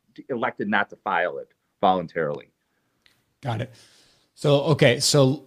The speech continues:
Speaker 2: let's just assume someone is in a state that, uh, the threshold's two hundred transactions, twenty thousand bucks.
Speaker 1: Okay.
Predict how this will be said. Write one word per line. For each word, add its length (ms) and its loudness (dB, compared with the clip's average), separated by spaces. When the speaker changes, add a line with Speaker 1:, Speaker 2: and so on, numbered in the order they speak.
Speaker 2:
let's 300 6
just 240 2
assume 520 4
someone 600 4
is 200 2
in 100 2
a 60 0
state 760 -2
that, 680 -4
uh, 460 -4
the 60 -12
threshold's 460 -4
two 120 0
hundred 160 2
transactions, 720 0
twenty 220 -4
thousand 320 -6
bucks. 440 -8
Speaker 1:
Okay. 220 -2